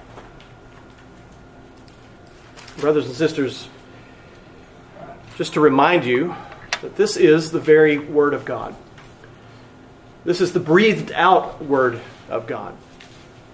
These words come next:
There are many people who go in search of God's voice. They want to hear what He has to say to them.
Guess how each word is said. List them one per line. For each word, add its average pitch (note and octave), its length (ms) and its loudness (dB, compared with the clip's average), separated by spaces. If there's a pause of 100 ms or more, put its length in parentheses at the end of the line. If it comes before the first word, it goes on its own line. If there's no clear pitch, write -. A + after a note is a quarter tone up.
(140)
There - 80 -16
are D3+ 60 -10
many G3+ 220 4
people A3 500 2 (680)
who D3+ 100 -2
go D#3+ 180 6
in G#3+ 80 6
search F#3+ 600 2
of D#3 180 0
God's D3+ 380 2
voice. A#2+ 420 -2
They C3 140 -10
want C3 220 -10
to C#3+ 60 -12
hear E3+ 220 6
what E3 140 2
He E3+ 100 0
has D#3+ 280 -2
to D3+ 60 -6
say E3 300 0
to D#3 160 -6
them. G#2+ 340 -10